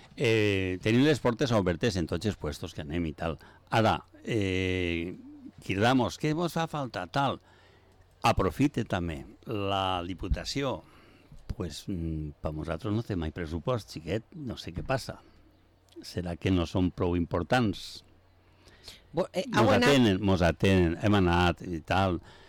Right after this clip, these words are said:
Speaker 1: Eh, sempre anem tard. Bueno, tampoc no és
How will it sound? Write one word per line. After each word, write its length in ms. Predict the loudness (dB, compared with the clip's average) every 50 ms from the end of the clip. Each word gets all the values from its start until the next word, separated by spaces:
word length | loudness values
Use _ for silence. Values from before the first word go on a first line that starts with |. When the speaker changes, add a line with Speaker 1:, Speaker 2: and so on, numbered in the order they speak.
| -20 -20 -12 -6
Speaker 1:
Eh, 300 | -2 0 2 2 2 0
sempre 340 | 0 0 0 2 2 2
anem 380 | 2 4 4 4 4 4 2 0 -4 -10 -20 _ -4
tard. 280 | 0 2 2 2 2 -2 -8 -6
Bueno, 240 | -4 -2 -2 -2 -4 -6 -12 -18 -20 -20 -20 -20 -20 _ _ _ -18 -8
tampoc 360 | -6 -6 -4 -2 0 0 0 2
no 140 | 2 2 2
és 220 | 0 -2 -6 -10